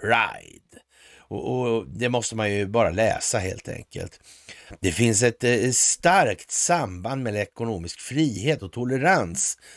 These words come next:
mot homosexuella, vilket, eh, forskarna, <laughs> ja,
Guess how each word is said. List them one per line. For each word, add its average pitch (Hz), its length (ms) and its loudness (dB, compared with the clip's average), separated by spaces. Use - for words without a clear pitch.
mot 107 340 0
homosexuella, 113 1500 0
vilket, 104 540 -2
eh, 107 140 2
forskarna, 127 800 0
<laughs> - 220 -8
ja, 120 140 2